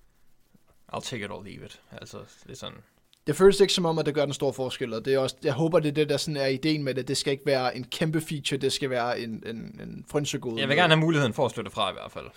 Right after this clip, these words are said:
Speaker 2: Ja, uden tvivl. Specielt hvis de kommer med, igen, film, der bliver opskaleret, så vil jeg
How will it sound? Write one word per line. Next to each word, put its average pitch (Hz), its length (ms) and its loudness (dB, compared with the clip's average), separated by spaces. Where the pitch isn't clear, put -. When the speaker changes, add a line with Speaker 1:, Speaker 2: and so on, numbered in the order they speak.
Speaker 2:
Ja, 170 120 6
uden 208 220 6
tvivl. 147 260 0
Specielt 170 380 2
hvis 156 160 0
de 156 120 -8
kommer 147 220 2
med, 127 380 -2
igen, 131 320 -4
film, 135 320 -4
der 123 120 0
bliver 123 200 -2
opskaleret, 117 540 -6
så 120 180 -6
vil 62 160 -10
jeg 58 200 -4